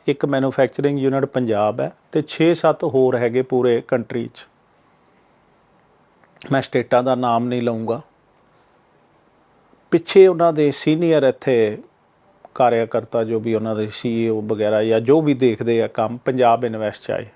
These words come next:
ਤੇ ਮੈਨੂੰ ਵੀ ਮਿਲੇ। ਮੈਂ ਉਹਨਾਂ ਨੂੰ ਪੁੱਛਿਆ ਇਹ ਕੁਐਸਚਨ ਜਿਹੜਾ ਤੁਸੀਂ ਮੈਨੂੰ ਪੁੱਛਿਆ ਕਿ ਤੁਹਾਡਾ ਐਕਸਪੀਰੀਅੰਸ ਕਿੱਦਾਂ ਹੈ ਪੰਜਾਬ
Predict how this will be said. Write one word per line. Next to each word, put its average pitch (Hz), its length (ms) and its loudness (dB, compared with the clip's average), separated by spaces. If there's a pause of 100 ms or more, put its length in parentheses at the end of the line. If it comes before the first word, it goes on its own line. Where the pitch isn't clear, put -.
(720)
ਤੇ 123 80 -6
ਮੈਨੂੰ 117 360 -4
ਵੀ 120 100 -6
ਮਿਲੇ। 113 320 -6 (2500)
ਮੈਂ 196 200 4
ਉਹਨਾਂ 180 300 4
ਨੂੰ 135 140 0
ਪੁੱਛਿਆ 131 440 0 (260)
ਇਹ 143 120 0
ਕੁਐਸਚਨ 139 440 0
ਜਿਹੜਾ 135 240 4
ਤੁਸੀਂ 131 220 -4
ਮੈਨੂੰ 120 320 -4
ਪੁੱਛਿਆ 120 380 -4
ਕਿ 151 120 -2
ਤੁਹਾਡਾ 135 280 2
ਐਕਸਪੀਰੀਅੰਸ 131 580 -2
ਕਿੱਦਾਂ 104 340 -6
ਹੈ - 0 -
ਪੰਜਾਬ 113 380 -8